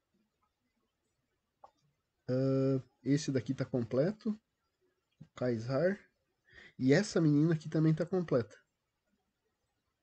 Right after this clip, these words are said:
Então ela é a única que falta um pedacinho de poder pra ela, pra ela concluir, ficar cem por cento. Vamos só ver. Ó, falta só isso daqui, ó, pra ela.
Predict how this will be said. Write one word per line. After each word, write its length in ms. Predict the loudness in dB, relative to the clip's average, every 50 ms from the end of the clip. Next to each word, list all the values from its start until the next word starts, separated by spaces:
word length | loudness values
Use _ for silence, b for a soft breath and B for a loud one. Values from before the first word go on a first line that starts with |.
| _ _
Então 280 | -8 -2 0 2 2 4
ela 420 | 4 4 4 4 2 2 0 -2 0
é 80 | 2 2
a 40 |
única 360 | 4 4 4 2 2 2 -2 -4
que 120 | -6 -14
falta 380 | -6 -2 0 0 0 -2 -2 -4
um 120 | -4 -6 _ _ _ _ _ _ _ _ _ _ _ _
pedacinho 640 | -2 0 2 2 -2 -2 -4 -6 -2 0 2 2 2
de 80 | 0
poder 440 | -2 -2 -2 -2 0 2 2 2 0
pra 160 | 0 -2 -2
ela, 180 | -2 0 -2 -2
pra 140 | -2 -2 -4
ela 180 | -4 -4 -6 _ _
concluir, 580 | _ -2 -2 -2 -2 0 0 2 2 2 0 -2
ficar 440 | -6 -14 -10 -6 -4 -4 -4 -6 -10 _ _ _ _ _ _ _ _ _ _
cem 200 | -10 -4 -4 -4
por 180 | -2 -2 -6 -6
cento. 380 | -4 -6 -6 -6 -8 -12 -20 _ _ _ _ _ _ _ _ _ _ _ _ _ _ _ _ _ _
Vamos 240 | -6 -6 -6 -6 -4
só 140 | -4 -2 0
ver. 260 | 0 -2 -2 -4 -10 _ _ _ _ _ _ _ _ -20 -20 -20 -20 -20 -20 _ _ -20 -20 -20 _ _ _ _ _ _ _ _ _ _ _ _ _ _ _ _ _ _ _ _ _ _ _ _ _ _ _ _ _ _
Ó, 200 | -6 -4 -4 -4
falta 320 | -2 -2 -4 -4 -4 -4
só 220 | -6 -4 -2 -2 0
isso 260 | 0 -2 -2 -2 -4
daqui, 180 | -4 -2 0 -2
ó, 60 | -2
pra 180 | -2 0 2
ela. 380 | 2 2 2 2 -2 -4 -8 -12